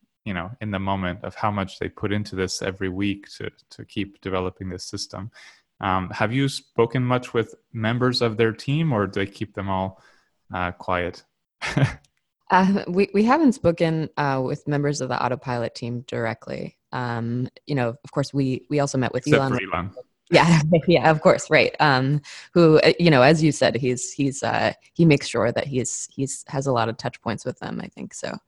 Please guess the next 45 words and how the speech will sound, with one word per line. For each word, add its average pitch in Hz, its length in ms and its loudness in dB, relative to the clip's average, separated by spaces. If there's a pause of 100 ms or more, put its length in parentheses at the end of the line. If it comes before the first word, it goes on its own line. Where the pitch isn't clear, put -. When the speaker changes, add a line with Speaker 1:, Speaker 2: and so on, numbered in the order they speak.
(180)
Speaker 1:
Sort, 98 340 -4
he's 135 180 0
sort 95 200 2
of 90 100 -2
a 90 80 -4
big 92 240 -8
deal 92 160 -4
there. 90 160 -4
I 92 80 -4
don't 90 120 -6
know, 95 180 -10
sometimes 95 480 -6 (420)
Speaker 2:
Yeah. 262 80 6 (220)
Speaker 1:
<laughs> - 180 -20
people 117 320 -10
think. 113 140 -16 (260)
No. 101 220 -2 (340)
Uh, 110 320 4
well, 139 640 0 (200)
you 127 100 -6
know, 120 120 -2
we, 147 260 -2 (180)
looking 151 300 -2
into 127 160 0
this 117 160 -4
issue 110 340 -4
over 104 220 -4
the 104 80 -2
years, 98 200 -2
not 107 220 -2
being 98 180 -4
technical 104 380 -8
people, 104 240 -6
but 95 220 -6
looking 101 260 -6
to 92 80 -4
translate 98 560 -8
the - 80 -12
technical, 95 720 -6 (220)
uh, 90 240 -6 (160)
topics - 540 -6
to 92 360 -12
normal 92 300 -8
English. 98 440 -6
Um, 95 280 -8